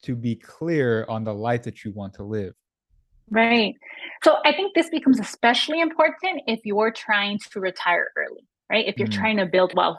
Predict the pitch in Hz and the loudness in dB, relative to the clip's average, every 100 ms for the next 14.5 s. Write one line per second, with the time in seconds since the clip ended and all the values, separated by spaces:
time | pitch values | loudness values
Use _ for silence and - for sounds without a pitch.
0 | _ 208 226 247 208 208 190 202 - 202 | _ 0 4 4 2 0 0 -6 -4 -4
1 | 208 226 190 185 196 214 208 196 185 190 | -2 -2 -2 -2 -2 0 2 2 0 -2
2 | 190 196 202 190 180 175 220 233 254 240 | -4 -6 -8 -6 0 4 4 4 2 2
3 | - 269 277 - 196 190 185 202 180 214 | 2 2 0 0 0 0 0 0 6 4
4 | 233 214 - 175 165 180 220 - 311 214 | 4 -2 -2 -4 4 4 4 -2 0 0
5 | - - 180 - - - - 117 - _ | -2 -8 -8 -4 -4 -4 -10 -14 -14 _
6 | _ 123 104 101 202 262 330 381 269 214 | _ -12 -10 0 8 8 8 4 2 2
7 | - 196 180 - - 196 208 - _ _ | 0 0 0 -2 -6 -4 -4 -8 _ _
8 | _ 220 302 320 - 240 220 214 208 - | _ 4 6 4 2 0 0 -2 -4 -10
9 | _ _ - 196 185 - _ _ 202 214 | _ _ -2 -2 -2 -12 _ _ 2 4
10 | 240 269 262 208 220 226 208 214 185 185 | 6 6 6 4 2 -4 2 2 2 -4
11 | 180 175 190 170 165 - 175 175 - - | -6 -6 -2 -2 -2 -6 -6 -6 -8 -8
12 | - - _ _ 185 226 - - - 190 | -10 -14 _ _ 4 4 6 2 4 4
13 | 185 185 190 - 190 - 175 175 175 170 | 4 4 2 -2 -6 0 2 4 4 4
14 | 170 160 - - - | 2 -2 -6 -8 -10